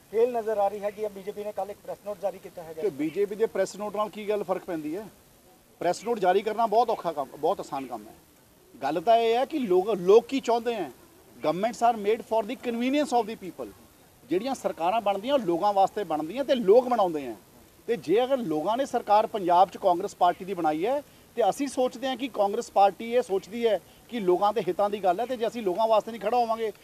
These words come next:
Speaker 2: ਤੇ then the, why the government for? ਇਸੇ ਕਰਕੇ ਤਾਂ ਕੈਪਟਨ ਅਮਰਿੰਦਰ ਸਿੰਘ ਜੀ ਨੇ ਇਹ ਕਿਹਾ ਕਿ ਭਾਵੇਂ ਕੇਂਦਰ ਦੀ ਮੋਦੀ ਸਰਕਾਰ ਸਾਡੀ ਸਰਕਾਰ ਨੂੰ ਬਰਖਾਸਤ ਕਰਨ ਦੀ ਵੀ ਗੱਲ ਕਰੂਗੀ ਨਾ, ਤਾਂ ਅਸੀਂ ਹਾਜ਼ਰ ਹਾਂ। ਮੇਰਾ ਅਸਤੀਫਾ ਜੇਬ 'ਚ ਹੈ,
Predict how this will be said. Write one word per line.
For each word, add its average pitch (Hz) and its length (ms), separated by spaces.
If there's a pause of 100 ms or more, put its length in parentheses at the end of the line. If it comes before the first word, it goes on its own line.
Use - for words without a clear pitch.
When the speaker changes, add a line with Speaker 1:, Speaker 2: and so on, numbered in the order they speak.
Speaker 2:
ਤੇ 214 60
then 233 180
the, 247 120
why 180 440
the 247 100
government 202 280
for? 226 240 (220)
ਇਸੇ 208 260
ਕਰਕੇ 254 360
ਤਾਂ 254 200
ਕੈਪਟਨ 226 380
ਅਮਰਿੰਦਰ 208 300
ਸਿੰਘ 233 180
ਜੀ 247 100
ਨੇ 240 220 (340)
ਇਹ 247 160
ਕਿਹਾ 226 280
ਕਿ 202 140
ਭਾਵੇਂ 220 340 (380)
ਕੇਂਦਰ 214 320
ਦੀ 247 120
ਮੋਦੀ 202 320
ਸਰਕਾਰ 202 540 (220)
ਸਾਡੀ 185 280
ਸਰਕਾਰ 185 340
ਨੂੰ 226 140
ਬਰਖਾਸਤ 196 500
ਕਰਨ 254 200
ਦੀ 277 120
ਵੀ 269 80
ਗੱਲ 233 180
ਕਰੂਗੀ 202 320
ਨਾ, 302 180 (260)
ਤਾਂ 190 120
ਅਸੀਂ 214 220
ਹਾਜ਼ਰ 151 220
ਹਾਂ। 220 80
ਮੇਰਾ 190 160
ਅਸਤੀਫਾ 185 320
ਜੇਬ 190 280
'ਚ 226 80
ਹੈ, 226 160